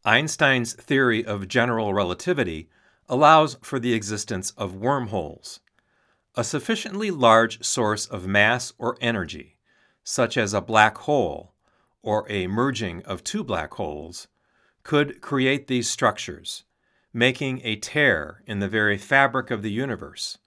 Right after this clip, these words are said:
connecting two different points of space-time.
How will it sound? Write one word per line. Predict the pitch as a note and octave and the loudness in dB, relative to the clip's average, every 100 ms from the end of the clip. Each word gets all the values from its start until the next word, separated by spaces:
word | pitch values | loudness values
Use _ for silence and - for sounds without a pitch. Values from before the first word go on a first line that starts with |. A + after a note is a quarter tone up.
| _ _ _ _ - | _ _ _ _ -8
connecting | B2 A2 G#2+ - G2+ F#2+ F#2+ _ - | 0 2 2 -2 -4 -4 -10 _ -10
two | - D3+ | -2 0
different | C#3 B2 B2+ - | 0 -4 -8 -10
points | - G2+ F2+ - - | -4 -4 -2 -6 -10
of | - G#2 | -10 -6
space-time. | - - G2 G#2+ - - B2 F#2+ D#2 | -6 -4 -4 -4 -8 -6 -4 -4 -6